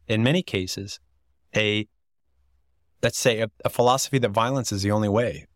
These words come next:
And that's unfortunate because that's not going to obviously liberate Palestine. It's not gonna give people freedom, hurting others and trying to fight, because the powers against the Palestinian people are so immensely un-, unequal.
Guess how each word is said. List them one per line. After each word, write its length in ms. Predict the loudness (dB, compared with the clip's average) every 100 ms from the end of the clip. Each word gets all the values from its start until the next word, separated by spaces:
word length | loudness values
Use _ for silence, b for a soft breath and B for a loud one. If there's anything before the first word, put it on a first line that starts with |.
| -2
And 340 | 0 0 0
that's 240 | 0 2 0
unfortunate 500 | -4 -2 -2 -2 -4
because 280 | -2 -2
that's 220 | 0 -2 -4
not 140 | -4
going 160 | -2 -2
to 100 | -2
obviously 340 | -2 -2 -2
liberate 380 | -2 0 0 -2
Palestine. 480 | -2 -2 -2 -4 -6
It's 160 | -4 -4
not 80 |
gonna 160 | -4 -2
give 160 | -2 -2
people 220 | -4 -4
freedom, 340 | 0 0 0
hurting 300 | 0 -2 0
others 320 | 0 0 0
and 100 | -2
trying 200 | 0 -2
to 60 | -2
fight, 320 | 0 0 0 B B -8
because 280 | -2 -2 -2
the 80 |
powers 500 | -2 2 2 2 -4 -6
against 400 | -2 0 -2 -6
the 40 |
Palestinian 460 | -4 -4 -2 -2 -2
people 320 | -2 -2 -2
are 120 | -2
so 200 | 0 0
immensely 640 | 2 2 0 0 0 0 -4 _ _ _ -4
un-, 180 | 0 0 2
unequal. 500 | 2 2 -2 -10